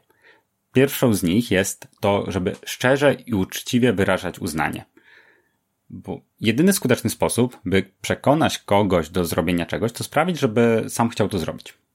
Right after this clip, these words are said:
Ale jak to zrobić? Otóż według autora należy dać tej osobie to, czego pragnie. Powołując się na Freuda,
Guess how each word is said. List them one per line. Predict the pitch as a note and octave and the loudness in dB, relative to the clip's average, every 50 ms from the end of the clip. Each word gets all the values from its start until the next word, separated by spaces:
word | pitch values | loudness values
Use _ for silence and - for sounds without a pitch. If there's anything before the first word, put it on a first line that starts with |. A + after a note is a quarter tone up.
| _ _ _ _ _ _ | _ _ _ _ _ _
Ale | - F#2+ F#2 | -4 0 0
jak | F#2+ - - | 0 0 0
to | - F#2+ | -2 -2
zrobić? | F2+ G2+ G#2+ C3+ F3+ F#3 - - _ _ _ _ _ - - - - - _ _ _ _ | 0 0 0 -2 -2 -4 -8 -14 _ _ _ _ _ -20 -20 -20 -20 -20 _ _ _ _
Otóż | - A#2 - C#3 D3+ - - _ _ | -4 0 0 0 0 0 -6 _ _
według | - B2+ A#2+ C3+ D#3+ D#3 - - - - D#2 E2+ - - | -2 0 0 0 0 -2 -4 -6 -8 -8 -8 -10 -6 -2
autora | - G2+ F2+ - - D#2+ E2 F2+ | 0 0 0 2 0 0 2 2
należy | F#2 A2 G#2+ G#2 G#2+ G#2+ A2 G#2+ G#2+ F#2+ | 0 0 0 2 4 2 2 2 0 0
dać | E2 A2 B2+ D3+ - - | 2 2 2 0 0 -2
tej | - A2 F2+ | -2 0 0
osobie | F2+ - - F2 D#2+ E2+ - | 0 0 0 -2 -4 -4 -6
to, | - - F2+ F#2 B2+ C3+ | -4 -2 -2 -2 -2 -2
czego | - - F3 F3+ F3+ | -4 -4 0 0 0
pragnie. | - - - - - - - E2+ - _ _ _ _ _ _ _ _ _ _ - _ _ _ | 0 2 0 0 0 -4 -8 -16 -20 _ _ _ _ _ _ _ _ _ _ -20 _ _ _
Powołując | A2+ A2 D3 F3 F#3 F#3 E3 - | -4 0 2 4 4 4 2 2
się | - C3+ | 2 2
na | A#2 | 0
Freuda, | - - G2 F2 F2+ F#2+ B2 C#3 D#3+ | 2 2 0 2 4 4 4 4 2